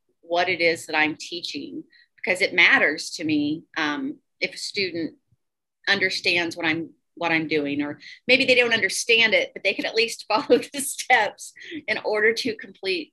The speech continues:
the process. That, that matters to me. And so I, I am going to, I'm going to take that with me. I'm going to remote in, and I think it makes me better.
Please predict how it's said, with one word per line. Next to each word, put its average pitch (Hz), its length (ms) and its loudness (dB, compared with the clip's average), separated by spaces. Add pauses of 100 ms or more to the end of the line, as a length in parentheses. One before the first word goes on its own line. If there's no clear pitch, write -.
the 170 80 -6
process. - 720 -4
That, 190 260 2
that 196 180 2
matters 160 560 0
to - 100 -16
me. - 280 -20 (380)
And 185 100 -8
so 220 100 2
I, 196 200 4
I 202 120 4
am 240 180 -2
going 226 280 -2 (120)
to, 196 500 -4
I'm 220 160 0
going 285 260 0
to 226 60 0
take 214 300 -6
that 185 200 -2
with 170 220 -6
me. 101 280 -8 (300)
I'm 170 180 0
going 190 260 -4
to 190 60 -4
remote 170 400 -2
in, 143 440 -2 (460)
and 156 500 -2 (460)
I 190 100 6
think 208 200 -4
it - 120 -4
makes 175 260 -4
me 160 100 -4
better. 147 440 -4